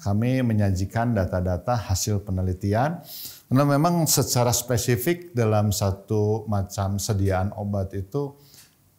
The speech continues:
eh, agak jarang memberikan bukti ilmiah, tapi kita akan bahas satu-satu bukti ilmiah apa yang bisa, eh, kita dapatkan. Ya.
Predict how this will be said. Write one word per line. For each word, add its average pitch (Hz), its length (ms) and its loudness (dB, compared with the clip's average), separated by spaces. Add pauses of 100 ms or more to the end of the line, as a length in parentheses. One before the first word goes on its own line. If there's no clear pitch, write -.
(140)
eh, 92 840 -2 (140)
agak 98 720 -4
jarang 120 520 4
memberikan 98 600 2
bukti 95 320 -2
ilmiah, 95 480 0
tapi 98 240 -6
kita 95 320 0
akan 92 320 -2 (400)
bahas 101 320 2
satu-satu 95 580 -2
bukti 92 300 -4
ilmiah 90 480 0
apa 117 360 -4 (440)
yang 98 240 2
bisa, 104 480 -2 (240)
eh, 87 240 -4
kita 80 400 -4
dapatkan. 87 720 -2 (320)
Ya. 117 320 -2